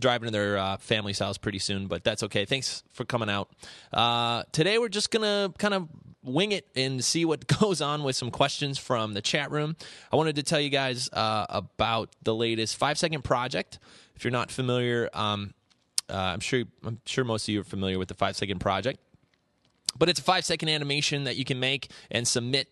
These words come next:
to, uh, a theme that we have every month. And, uh, I think we're gonna actually start to do these at least once a month.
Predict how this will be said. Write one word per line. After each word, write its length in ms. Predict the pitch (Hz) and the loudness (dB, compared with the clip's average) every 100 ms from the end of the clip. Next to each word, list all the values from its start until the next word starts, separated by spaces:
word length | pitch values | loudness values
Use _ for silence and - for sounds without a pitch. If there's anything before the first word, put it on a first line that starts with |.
| - | -6
to, 440 | - 131 127 127 - | 0 2 2 0 0
uh, 240 | 113 113 - | 0 0 0
a 60 | |
theme 360 | - 226 214 90 | -2 -2 -2 -2
that 120 | 90 | -2
we 100 | 95 | 0
have 280 | 98 95 95 | 0 0 0
every 360 | 101 110 117 113 | -2 0 0 0
month. 500 | 110 151 - - - - | 0 -2 -4 -16 -18 -4
And, 240 | 98 98 | -2 0
uh, 120 | 101 | 0
I 120 | 104 104 | 2 0
think 220 | 175 196 | -2 0
we're 60 | |
gonna 160 | 214 190 | 0 0
actually 320 | 151 - 160 | -2 -2 -2
start 280 | - 156 139 | 2 0 0
to 100 | - | -2
do 120 | 131 | 0
these 220 | 131 127 120 | 0 0 0
at 100 | 95 | 0
least 220 | 151 - | 0 0
once 180 | 147 135 | 0 0
a 40 | |
month. 340 | 110 104 95 | 0 0 -2